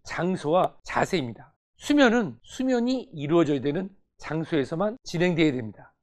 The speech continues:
현대인들의 모습을 살펴볼까요? 우리의 모습은 컴컴한 침실에 불도 켜지 않고 오직 블루라이트 빛에 얼굴을 비춰가며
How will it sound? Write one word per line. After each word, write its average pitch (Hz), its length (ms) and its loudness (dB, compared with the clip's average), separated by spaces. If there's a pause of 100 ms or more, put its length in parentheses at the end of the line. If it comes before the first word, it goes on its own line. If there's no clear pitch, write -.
(120)
현대인들의 196 760 2
모습을 135 440 -4
살펴볼까요? 185 560 -2 (120)
우리의 170 220 4
모습은 117 460 -6 (100)
컴컴한 156 1000 2
침실에 190 600 -4 (140)
불도 139 260 -6
켜지 151 280 0
않고 - 360 2 (180)
오직 139 400 0
블루라이트 156 800 4
빛에 143 480 -4 (260)
얼굴을 139 460 2
비춰가며 127 640 -6